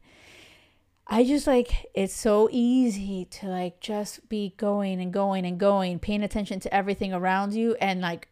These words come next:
forget you, you know? And so I'm so proud. I'm so proud of myself. And I wanted to share this part of the journey with you. Yes, I know it's only been four and a half weeks, but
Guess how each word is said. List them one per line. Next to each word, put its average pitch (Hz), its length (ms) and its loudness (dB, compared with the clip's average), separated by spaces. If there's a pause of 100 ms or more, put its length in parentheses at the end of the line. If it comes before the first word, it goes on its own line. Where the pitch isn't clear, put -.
forget 180 600 0
you, 180 340 -2 (580)
you 208 80 -8
know? 185 280 -2 (340)
And 196 200 -2
so 185 220 4
I'm 185 200 0
so - 240 0
proud. 170 580 0
I'm 175 120 -4
so 214 160 -2
proud 196 240 2
of 190 80 0
myself. 170 460 -2
And 175 100 -2
I 175 60 -4
wanted 202 300 -2
to 202 100 -8
share 180 300 -4
this 170 120 -10
part 170 200 -2
of 170 40 0
the 165 80 -2
journey 170 300 -4
with 165 180 -2
you. 160 220 0 (420)
Yes, 233 460 6
I 226 140 4
know 208 280 2
it's 190 200 0
only 190 260 -4
been 180 380 -4 (140)
four 185 220 2
and 180 120 2
a 185 60 2
half 180 260 0
weeks, 202 500 -2
but 208 240 -4